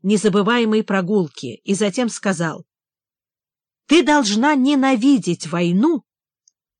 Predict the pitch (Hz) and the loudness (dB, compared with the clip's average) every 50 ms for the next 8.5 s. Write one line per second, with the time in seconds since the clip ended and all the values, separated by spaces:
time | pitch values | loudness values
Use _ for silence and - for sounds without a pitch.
0 | _ _ 202 214 180 - - - 269 330 330 - - - - _ _ _ _ _ | _ _ 0 0 0 0 0 0 2 2 2 0 -4 -10 -16 _ _ _ _ _
1 | _ _ _ _ _ - - - 226 226 185 208 160 - 185 165 143 - - 135 | _ _ _ _ _ -16 -2 0 2 2 2 0 -2 -2 -2 -2 -2 -6 -10 -12
2 | 135 127 123 135 _ _ _ _ _ _ _ _ _ _ _ _ _ _ _ _ | -10 -12 -14 -16 _ _ _ _ _ _ _ _ _ _ _ _ _ _ _ _
3 | _ _ _ _ _ _ _ _ _ _ _ _ _ _ _ _ _ _ _ _ | _ _ _ _ _ _ _ _ _ _ _ _ _ _ _ _ _ _ _ _
4 | _ _ _ _ _ _ _ - 165 170 262 320 294 233 214 240 247 - - - | _ _ _ _ _ _ _ -8 -2 0 0 2 2 2 0 0 0 -2 -4 -8
5 | - - - _ _ _ _ _ _ _ _ _ _ _ _ _ _ _ - 294 | -14 -20 -20 _ _ _ _ _ _ _ _ _ _ _ _ _ _ _ 0 0
6 | 320 - - 285 - - 240 196 185 165 147 - - - 208 233 262 - - - | 0 0 -2 -4 -4 -4 -2 -2 -2 -4 -6 -8 -6 -2 -2 -2 -2 -4 -8 -20
7 | - - _ _ _ _ _ - - - - 202 214 220 208 185 - - - - | -20 -20 _ _ _ _ _ -14 -10 -6 -2 0 0 0 -2 -4 -8 -14 -12 -8
8 | 160 151 127 143 135 135 135 139 - | -8 -6 -6 -8 -12 -16 -18 -20 -20